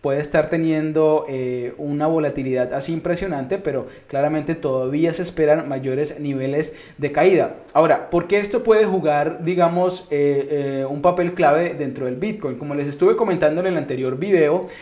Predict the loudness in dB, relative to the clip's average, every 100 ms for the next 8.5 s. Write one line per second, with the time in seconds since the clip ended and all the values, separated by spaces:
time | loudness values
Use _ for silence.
0 | -8 0 0 0 -2 0 2 2 2 0
1 | -2 -2 -2 -2 -2 -2 -2 -2 0 2
2 | 2 2 0 0 -2 2 4 4 2 0
3 | -6 -10 -8 -6 0 4 4 4 2 2
4 | 0 0 0 -2 0 -4 -4 -6 -4 -4
5 | 0 0 0 -4 -2 -2 -2 0 2 2
6 | 0 -4 0 2 2 0 -4 -6 -8 -8
7 | -8 -6 -4 0 0 0 -4 -4 -2 0
8 | 0 2 4 4 4